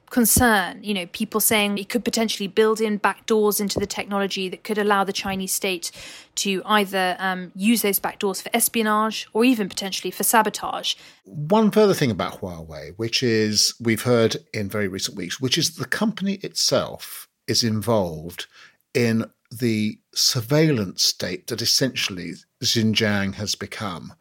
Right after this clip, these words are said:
Speaker 2: and has actively been involved in incredibly intrusive surveillance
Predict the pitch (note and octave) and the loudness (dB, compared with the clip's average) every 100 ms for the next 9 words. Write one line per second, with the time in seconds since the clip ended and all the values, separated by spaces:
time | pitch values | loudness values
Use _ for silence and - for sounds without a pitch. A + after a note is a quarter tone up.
0 | - - G#2+ A2+ G#2 - A#2 B2+ - G#2 | -20 -10 -6 -4 -4 -4 -2 -2 -2 -8
1 | A2 G2+ G2+ F#2+ F2+ G#2 F#2 F#2+ - - | -8 -8 -6 -8 -6 -4 -4 -4 -8 -8
2 | G#2+ G2+ F#2+ G2 - C#3 - - - F3 | -4 -4 -4 -6 -8 -10 -10 -8 -2 -2
3 | C3+ A#2 A#2 - - A#2+ - E2 - - | -2 -4 -6 -6 -2 -2 -2 -4 -10 -16
4 | - - - - A2 A2 G#2 G2 G2 F#2 | -20 -20 -6 0 2 2 2 0 -4 -2